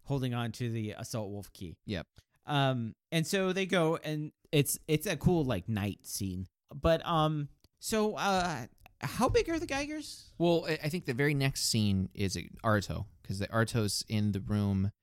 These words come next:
Speaker 2: and he's like, uh, you know, tapping his foot, and he's like, he can't relax 'cause he's hoping Izu can get saved.
Speaker 1: Okay.
Speaker 2: Uh, and then he's like, "Hey, you need to calm down." At which point,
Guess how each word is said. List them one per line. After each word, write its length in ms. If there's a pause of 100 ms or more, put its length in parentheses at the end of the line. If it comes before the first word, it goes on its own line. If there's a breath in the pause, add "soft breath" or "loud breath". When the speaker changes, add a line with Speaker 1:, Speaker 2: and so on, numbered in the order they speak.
(100)
Speaker 2:
and 100
he's 80
like, 200 (160)
uh, 280
you 80
know, 80
tapping 260
his 80
foot, 140
and 80
he's 120
like, 120
he 140
can't 400 (100)
relax 500
'cause 140
he's 180
hoping 300
Izu 320
can 200
get 180
saved. 320 (160)
Speaker 1:
Okay. 240
Speaker 2:
Uh, 60 (100)
and 200
then 80
he's 140
like, 120
"Hey, 80
you 100
need 160
to 0
calm 260
down." 440 (200)
At 140
which 220
point, 440